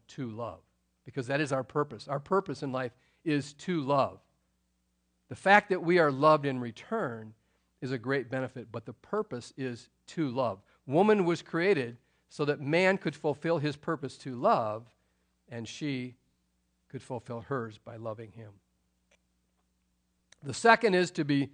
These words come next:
fruitful and multiply and fill the earth and subdue it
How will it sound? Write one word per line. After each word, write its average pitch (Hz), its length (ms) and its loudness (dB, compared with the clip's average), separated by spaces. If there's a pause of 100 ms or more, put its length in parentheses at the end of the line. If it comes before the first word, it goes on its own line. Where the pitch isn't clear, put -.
(280)
fruitful 208 520 0
and 135 100 2
multiply 185 540 4
and 147 140 2
fill 185 240 2
the 156 140 2
earth 170 220 2
and 123 100 -6
subdue 143 480 0
it 196 120 0